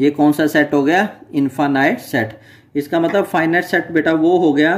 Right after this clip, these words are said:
जिसके अंदर हम एलिमेंट काउंट कर सकें, इनफाइनाइट सेट वो हो गया जिसके अंदर हम एलिमेंट काउंट ना कर सकें। जैसे set of whole number हो गया, set of prime number हो गया, ये भी दोनों के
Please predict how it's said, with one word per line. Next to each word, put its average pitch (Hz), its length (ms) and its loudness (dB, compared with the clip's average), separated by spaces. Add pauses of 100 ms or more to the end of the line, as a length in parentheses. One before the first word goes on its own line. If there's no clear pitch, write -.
(100)
जिसके 139 400 -4
अंदर 151 320 0
हम 160 160 -2
एलिमेंट 139 480 0
काउंट 143 280 0
कर 156 160 0
सकें, 170 420 -4 (420)
इनफाइनाइट 165 580 0
सेट 147 280 -2
वो 151 200 4
हो 156 160 0
गया 151 260 2
जिसके 147 380 -2
अंदर 139 280 0
हम 147 140 0
एलिमेंट 139 460 0
काउंट 147 340 0 (120)
ना 135 200 0 (720)
कर 156 260 2
सकें। 127 580 -2 (280)
जैसे 135 360 0
set 143 280 0
of 147 160 4
whole 147 240 4
number 147 220 4
हो 147 120 2
गया, 147 220 4
set 147 280 -4
of 139 140 -2
prime 147 300 0
number 147 200 2
हो 143 100 2
गया, 147 140 0
ये 147 180 0
भी 135 180 2
दोनों 139 280 -2
के 151 140 -2